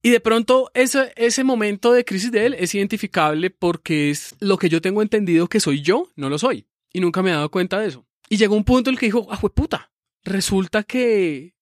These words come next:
descubrí algo de mí que daba por hecho hace veintipico de años". Y que llegó el momento y es, "Wow, no lo puedo creer".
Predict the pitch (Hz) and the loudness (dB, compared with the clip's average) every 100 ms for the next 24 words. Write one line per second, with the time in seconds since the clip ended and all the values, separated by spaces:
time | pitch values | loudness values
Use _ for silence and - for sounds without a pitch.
0 | _ _ _ 180 - 220 208 202 240 220 | _ _ _ -6 0 2 4 2 0 0
1 | 196 220 220 220 208 _ _ - 185 190 | 0 2 4 2 -4 _ _ -2 0 0
2 | 190 190 165 - 190 196 196 190 175 196 | 0 2 2 0 -2 0 0 0 -4 -8
3 | 190 185 170 - 202 233 143 113 - _ | -10 -12 -10 -8 -8 -8 -10 -16 -20 _
4 | _ _ _ _ - 202 175 160 165 175 | _ _ _ _ -2 2 4 2 2 2
5 | 190 196 226 233 202 180 180 - - - | 2 2 0 2 2 0 -2 -10 -14 -18
6 | _ _ - 214 190 _ - 147 160 160 | _ _ -10 -10 -10 _ -8 -6 -6 -2
7 | 170 165 | -2 -2